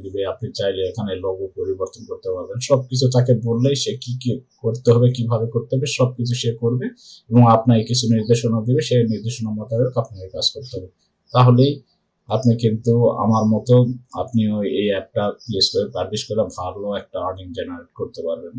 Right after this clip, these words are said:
এখানে কিন্তু অ্যাড মুভ বসানো আছে, অ্যাড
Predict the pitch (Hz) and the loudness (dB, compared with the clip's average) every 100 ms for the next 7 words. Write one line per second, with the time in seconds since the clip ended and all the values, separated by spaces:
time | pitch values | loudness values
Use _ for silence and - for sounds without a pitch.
0 | 123 - 117 113 127 117 120 120 127 - | -10 -4 -2 -2 -2 -2 -2 -4 -4 -10
1 | _ _ - 101 104 110 110 101 120 - | _ _ -4 -2 2 2 2 2 0 2
2 | 104 107 95 92 117 123 127 - 123 92 | 0 0 -2 0 2 2 2 -8 -12 -10
3 | 98 | -10